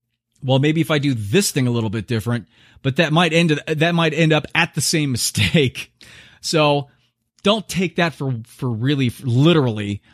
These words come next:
Just keep giving it a shot and making adjustments and, and asking your close friends, or th-, not, not just your friends, but ask the people that, that have an idea about what you're going through,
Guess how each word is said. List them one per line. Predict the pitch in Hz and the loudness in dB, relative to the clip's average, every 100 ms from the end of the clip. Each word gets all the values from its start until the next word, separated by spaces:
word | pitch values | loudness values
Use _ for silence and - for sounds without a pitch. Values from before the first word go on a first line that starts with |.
| _ _ | _ _
Just | 120 190 180 - - | 0 0 0 -4 -10
keep | - 175 - 143 | -2 -2 -4 -2
giving | 147 151 | 0 0
it | 147 | -2
a | 131 | -4
shot | - 147 139 135 | -2 0 0 0
and | 127 110 | -4 -2
making | 127 131 135 127 | -2 -2 -2 -2
adjustments | 127 113 131 127 131 127 - | 0 0 0 0 -2 -4 -2
and, | 120 120 120 | -2 -2 -2
and | 123 123 | -4 -4
asking | 139 156 - 147 | -2 -2 -2 -2
your | 127 | -2
close | - - 175 170 | -2 0 0 0
friends, | - 110 107 113 - - _ | -4 -6 -6 -8 -12 -20 _
or | 139 139 | -2 -2
th-, | 139 170 180 | -2 -2 0
not, | 196 190 | 0 0
not | 180 185 | 0 0
just | 190 160 160 | 0 -4 -6
your | 135 | -6
friends, | - 160 135 | -4 -2 -2
but | 113 120 | -4 -8
ask | 147 160 - | -2 -2 0
the | 143 | -4
people | - 170 156 131 - - _ | 0 0 2 -2 -4 -14 _
that, | 127 139 - 139 | -4 -4 -4 -6
that | 139 | -4
have | 123 160 151 | -2 0 0
an | |
idea | 147 131 156 | 0 2 2
about | 143 135 | 2 0
what | 135 | -2
you're | 127 | -2
going | 104 131 135 127 | 0 2 4 2
through, | - 101 95 | -2 -10 -10